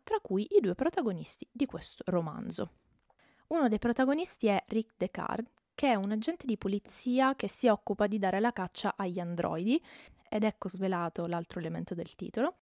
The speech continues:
Si occupa di dare la caccia a questi androidi che si confondono perfettamente con gli esseri umani,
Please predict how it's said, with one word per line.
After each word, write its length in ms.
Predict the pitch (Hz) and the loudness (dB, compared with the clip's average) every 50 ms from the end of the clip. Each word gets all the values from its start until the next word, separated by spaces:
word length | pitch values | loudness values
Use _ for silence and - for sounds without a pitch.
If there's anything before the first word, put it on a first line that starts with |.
| _ _ - | _ _ -12
Si 160 | - - - | 0 8 8
occupa 280 | 349 - - - 196 202 | 8 8 8 4 0 2
di 120 | - 240 | 4 6
dare 240 | 294 285 233 196 196 | 6 6 6 6 4
la 160 | 196 220 240 | 2 2 2
caccia 480 | - - 277 202 - - - - 175 - | 4 4 2 2 2 -2 -2 0 0 2
a 140 | - 294 269 - | 2 2 2 2
questi 380 | - - 202 - - - - 392 | 0 -2 -2 -2 -2 -4 -4 -2
androidi 500 | 403 370 254 185 165 170 175 185 220 - | 0 2 2 2 2 2 2 0 0 -2
che 160 | - - 359 254 | 2 2 2 2
si 260 | - - - - 196 | 2 -2 -6 -6 -4
confondono 680 | - 294 320 320 - - 240 208 190 180 196 214 240 | 0 0 0 0 -2 -2 0 0 2 2 2 2 2
perfettamente 1300 | - - - 339 302 - - - - 240 233 _ _ - 339 320 226 175 170 175 175 175 - - 220 - | 0 2 2 2 2 0 -4 -4 -2 -2 -2 _ _ -4 0 2 2 2 2 0 -4 -4 -2 -4 -4 -2
con 140 | - 330 | 0 0
gli 120 | 269 214 185 | 2 2 0
esseri 380 | 165 - - - 190 175 175 | -2 -4 -4 -4 -4 -2 -2
umani, 420 | 175 175 165 160 156 151 147 165 | -2 -2 -4 -6 -6 -8 -8 -8